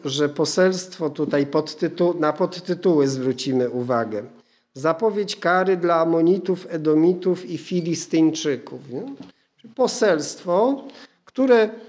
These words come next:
do-, spisywał prorok Boży, ale ono dotyczyło innych narodów. No więc ja wyobrażam sobie, że gdybym był Filistyńczykiem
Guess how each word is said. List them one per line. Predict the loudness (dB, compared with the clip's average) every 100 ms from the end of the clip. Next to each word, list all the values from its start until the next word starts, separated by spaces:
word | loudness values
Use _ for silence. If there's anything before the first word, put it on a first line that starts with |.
| -20
do-, | 2 4 4 0 -12 -12 -12
spisywał | -8 -6 -2 0 2 2
prorok | 0 2 4 6 2 0
Boży, | 0 0 0 0
ale | 0 2
ono | 4 6 4
dotyczyło | 2 0 -2 0 2 2
innych | 0 0 2 2
narodów. | 2 4 4 4 0 -4 -10 -20 _ _ -4
No | 0
więc | 2 2 4
ja | 2 4
wyobrażam | 2 0 2 2 2 0 -2
sobie, | -4 -4 -2 -2
że | -4
gdybym | -2 -4 2 2 4
był | 2
Filistyńczykiem | 0 -4 0 -2 0 0 0 0 -4 -2 0 2 2